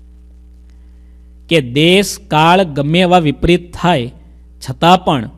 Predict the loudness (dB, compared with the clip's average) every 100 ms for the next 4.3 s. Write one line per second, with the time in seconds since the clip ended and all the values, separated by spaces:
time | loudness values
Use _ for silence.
0 | -20 -20 -20 -20 -20 -20 -20 -16 -2 2
1 | 4 6 4 4 0 -2 0 0 0 -2
2 | -2 -4 -6 -4 0 0 0 -2 -4 -4
3 | -2 -2 -4 -8 -6 -4 -6 -8 -10 -10
4 | -10 -14 -14